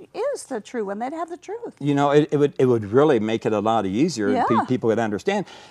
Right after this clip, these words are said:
Speaker 2: You know, I had a chance, uh, uh, um, God blessed us with, uh, my wife and I did a chance to go to Israel this last June.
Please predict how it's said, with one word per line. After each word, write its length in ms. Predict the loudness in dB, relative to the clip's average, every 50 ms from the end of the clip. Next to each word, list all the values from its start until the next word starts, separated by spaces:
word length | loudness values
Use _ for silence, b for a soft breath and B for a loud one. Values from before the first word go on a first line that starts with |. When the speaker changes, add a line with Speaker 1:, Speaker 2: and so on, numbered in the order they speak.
| B B
Speaker 2:
You 100 | -2 0
know, 100 | 2 4
I 80 | 4
had 160 | 6 6 4 2
a 40 |
chance, 680 | 0 -2 -2 -2 -2 0 0 0 0 -2 -4 -4 -2 0
uh, 720 | 0 2 2 0 0 0 -2 -4 -6 -6 -6 -6 -6 -8 -12 -14 -10 -8
uh, 40 | -8 -8 -8
um, 260 | -8 -10 -14 -10 -4
God 260 | 2 4 4 4 4 2
blessed 340 | 0 0 0 0 -2 -6
us 160 | -10 -8 -4 -4
with, 160 | -2 0 0
uh, 180 | 0 0 0
my 140 | -2 -2 -2
wife 240 | 2 2 2 2 0
and 80 | -4 -4
I 80 | -2
did 80 | -2 -2
a 40 | -4
chance 360 | -6 -6 -6 -4 -4 -6 -6
to 100 | -8 -6
go 160 | -2 -2 -2
to 180 | -2 -2 -4 -2
Israel 400 | -2 -2 -2 -2 -2 -2 -2 -2
this 200 | -4 -6 -8 -8
last 320 | -6 -6 -6 -6 -8 -10 -10
June. 440 | -6 -6 -4 -4 -4 -6 -8 -10